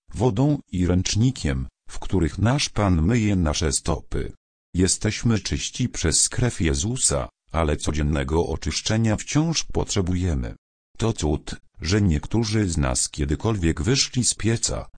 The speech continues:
ponieważ nasz żużel jest tak obfity. Nie zdziwię się, jeśli często będę znajdował się pod cepem, bo słomy i plew jest we mnie pod dostatkiem. Niektóre metale są tak podatne na rdzewienie,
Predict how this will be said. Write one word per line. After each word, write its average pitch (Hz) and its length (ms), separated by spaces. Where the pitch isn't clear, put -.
ponieważ 82 520
nasz 117 360
żużel 101 500
jest 76 340
tak - 280
obfity. - 640
Nie 117 260
zdziwię 101 580
się, 71 340
jeśli 107 460
często 85 540
będę 101 480
znajdował 90 600
się 76 200
pod - 320
cepem, 82 520
bo 73 300
słomy 117 500
i 82 300
plew 113 380
jest 127 300
we 80 140
mnie 80 300
pod 80 260
dostatkiem. 76 840
Niektóre 107 560
metale 101 560
są 107 260
tak - 260
podatne 107 640
na 78 160
rdzewienie, 73 680